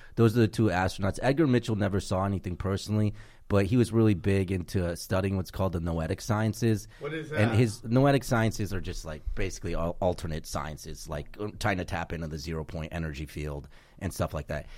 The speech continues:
Speaker 1: 'Cause a lot of the way Edgar Mitchell was approaching it from is how do we, how are we able to access these technologies, stuff like,
Speaker 2: What
Speaker 1: uh,
Speaker 2: is zero-point energy
Speaker 1: stuff
Speaker 2: field?
Speaker 1: like f-,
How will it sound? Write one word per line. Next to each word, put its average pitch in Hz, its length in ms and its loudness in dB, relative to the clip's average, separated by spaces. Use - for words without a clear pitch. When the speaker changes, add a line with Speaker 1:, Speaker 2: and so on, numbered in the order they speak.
Speaker 1:
'Cause 123 120 2
a 156 60 6
lot 165 220 8
of 147 240 -2
the 117 80 2
way 110 260 6
Edgar 98 300 0
Mitchell 92 320 0
was 95 120 0
approaching 101 420 -2
it 95 120 -2
from 95 300 0
is 107 160 -4
how 107 240 4
do 104 100 4
we, 95 560 0
how 113 160 4
are - 20 8
we 110 140 6
able 95 180 0
to 87 120 -2
access - 360 -4
these 80 280 -6
technologies, 82 680 -6
stuff - 340 -6
like, 78 220 -6
Speaker 2:
What 214 220 4
Speaker 1:
uh, - 20 2
Speaker 2:
is 156 80 -2
zero-point 165 840 6
energy 160 380 0
Speaker 1:
stuff 117 160 6
Speaker 2:
field? 127 80 4
Speaker 1:
like 113 240 6
f-, - 540 -14